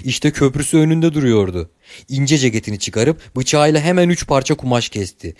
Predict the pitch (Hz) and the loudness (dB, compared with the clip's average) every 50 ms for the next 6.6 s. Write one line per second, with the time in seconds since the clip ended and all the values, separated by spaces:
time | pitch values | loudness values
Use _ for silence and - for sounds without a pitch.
0 | - - - - 117 139 143 127 123 117 117 98 101 101 104 104 98 104 107 117 | -20 -20 -16 -8 -4 -2 0 0 0 0 0 0 0 0 0 0 -2 -2 -2 -2
1 | 110 107 107 95 98 98 95 98 98 98 123 151 156 - - - - 123 135 135 | 0 0 -2 -2 -4 -6 -6 -6 -4 -2 -2 -4 -4 -6 -10 -10 -2 0 2 2
2 | 127 113 110 117 123 147 160 110 117 123 120 120 127 127 120 123 120 104 107 98 | 2 2 0 0 0 0 0 0 0 0 2 2 0 2 2 0 0 0 0 0
3 | 95 92 92 90 82 82 80 - _ - - - - 110 110 107 - 127 123 120 | 0 -2 -4 -6 -8 -10 -14 -14 _ -20 -12 -4 -2 -2 -2 0 -2 0 0 0
4 | 120 123 131 117 - - 113 - 113 117 123 123 117 - - 139 123 113 104 110 | 0 0 -2 -4 -4 -4 -8 -8 -4 -2 -2 -2 -2 -2 -2 -2 0 0 0 0
5 | 143 151 - - - _ 127 123 131 131 135 143 135 131 123 120 110 110 107 113 | -2 -2 -4 -8 -8 _ 0 0 0 2 0 0 2 2 0 0 0 -2 -2 -2
6 | 113 113 113 107 - - 123 - 139 135 160 165 | -2 -2 -4 -4 -4 -4 -2 0 0 0 0 -2